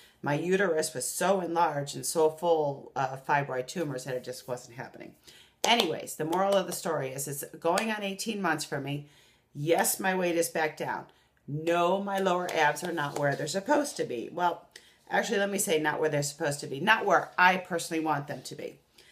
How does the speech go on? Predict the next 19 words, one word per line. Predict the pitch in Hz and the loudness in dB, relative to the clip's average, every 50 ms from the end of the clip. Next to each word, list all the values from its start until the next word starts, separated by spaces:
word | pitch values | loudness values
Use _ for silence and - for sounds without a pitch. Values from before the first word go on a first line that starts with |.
| - _ _ _ _ _ _ - | -20 _ _ _ _ _ _ 0
And | 165 180 175 175 170 165 165 165 170 170 - - - - - - - - | 4 4 4 4 4 2 2 0 -2 -4 -8 -12 -16 -20 -20 -20 -6 0
over | 180 190 208 196 220 - | 0 2 2 0 -2 -6
forty, | - - 220 202 190 190 190 190 190 196 196 190 190 190 175 - - | -4 -2 2 4 4 4 4 2 0 0 0 -2 -2 -4 -8 -10 -8
you | 202 202 | -6 -4
know, | 196 175 170 175 | -2 0 0 0
late | 170 185 190 180 180 - | 0 0 -2 -2 -2 -2
thirties, | 185 175 175 175 175 175 170 175 | -2 0 0 0 -2 -2 -2 -2
over | 165 160 156 170 | -2 0 0 -2
forties, | 170 - - 170 165 160 156 156 160 170 - | -4 -2 0 0 2 2 0 0 -2 -4 -6
you | 180 | -6
start | - - 190 175 170 | -4 -2 -2 -2 -2
dealing | 170 196 190 185 180 180 | -2 -4 -4 -4 -4 -4
with | 175 190 190 | -4 -4 -2
the | 190 190 | -4 -4
hormones | 165 165 180 170 170 170 175 170 170 170 175 170 170 180 180 185 | -2 0 0 0 0 0 -2 -2 -2 -2 -2 -4 -4 -6 -6 -6
and | 180 170 | -6 -4
the | 175 175 | -6 -6
transitions. | 175 - - 202 180 180 175 175 180 180 196 170 170 165 - - 175 160 160 170 175 175 | -6 -8 -6 -4 -2 -2 -2 -2 -4 -4 -4 -4 -4 -4 -6 -6 -6 -6 -8 -8 -8 -6
And | 185 165 160 170 160 | -8 -8 -8 -10 -12